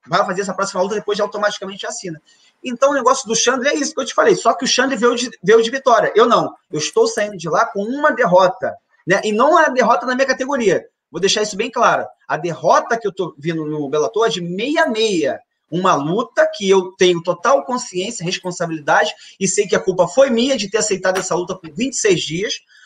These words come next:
pra tá lutando com um cara de peso de origem meia meia, que é o peso dele meia meia, né? E aceitei aquela luta e não deu, não saiu do jeito que eu esperava, né? Mas é consequência, né? Eu, eu que quis isso, eu que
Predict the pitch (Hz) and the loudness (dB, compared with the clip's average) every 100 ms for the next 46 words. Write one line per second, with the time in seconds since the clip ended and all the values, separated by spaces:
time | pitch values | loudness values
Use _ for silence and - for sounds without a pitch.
0 | - 185 185 196 190 202 196 202 190 180 | 2 2 4 0 0 -2 -2 -4 0 2
1 | 170 160 170 185 180 151 196 175 165 160 | 2 0 -2 0 -2 0 0 0 -2 -2
2 | 170 240 202 220 233 202 180 156 160 160 | 0 0 2 2 2 0 2 0 -2 -2
3 | 160 143 147 196 233 _ _ _ 139 180 | 0 0 2 0 0 _ _ _ -4 -4
4 | 208 _ _ - 277 320 - 240 240 233 | -4 _ _ -6 -4 -4 -4 -4 -2 0
5 | 233 247 240 254 311 - _ _ _ _ | 0 -2 -4 -8 -12 -18 _ _ _ _
6 | - 285 - - _ - 196 240 196 214 | -2 -2 -4 -20 _ -2 -2 2 2 2
7 | 185 208 - - 208 208 202 - 214 - | 0 -6 -4 0 2 4 2 2 -2 2
8 | 214 151 131 123 135 170 - 160 196 - | 2 4 2 0 -6 -10 -4 -4 -4 -10
9 | _ - - - _ _ - - 135 143 | _ -20 -20 -20 _ _ -20 -4 2 4
10 | 147 175 190 247 214 208 196 147 185 - | 2 2 2 2 2 0 0 -2 -4 -8
11 | - 151 175 160 196 214 226 - 220 170 | -2 -2 2 2 0 -2 -6 -6 -8 -6
12 | 208 233 196 214 226 190 | -6 -4 -4 -4 -8 -12